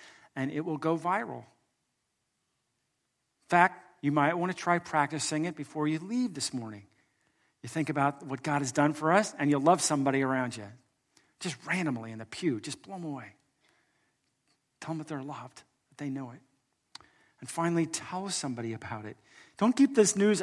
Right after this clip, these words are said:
under wrap. This is the good news. Find a conversation to have, not just on Sunday morning, but throughout the week with the people in your world. Right now,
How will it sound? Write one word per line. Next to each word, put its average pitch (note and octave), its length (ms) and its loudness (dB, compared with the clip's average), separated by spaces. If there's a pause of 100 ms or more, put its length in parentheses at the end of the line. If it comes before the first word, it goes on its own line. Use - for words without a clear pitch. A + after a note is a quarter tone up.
under F3 260 2
wrap. D3+ 500 4
This A3+ 160 -2
is F3+ 120 -4
the G3 120 4
good F#3 440 0
news. A#2 480 -2 (840)
Find G#3+ 240 6
a A3+ 40 2
conversation F3+ 840 2
to D3 80 -2
have, C#3 480 -4 (800)
not F#3 160 4
just A3 160 -4
on D#3+ 120 0
Sunday D3 280 -2
morning, C3+ 380 -4
but A#2 160 -16
throughout D3+ 320 2
the C#3 80 -4
week D3+ 260 0
with B2+ 80 -12
the A#2+ 60 -10
people D3 400 -8
in C3+ 120 -6
your B2+ 160 -6
world. A#2 460 -14 (1400)
Right E3 160 4
now, E3 380 4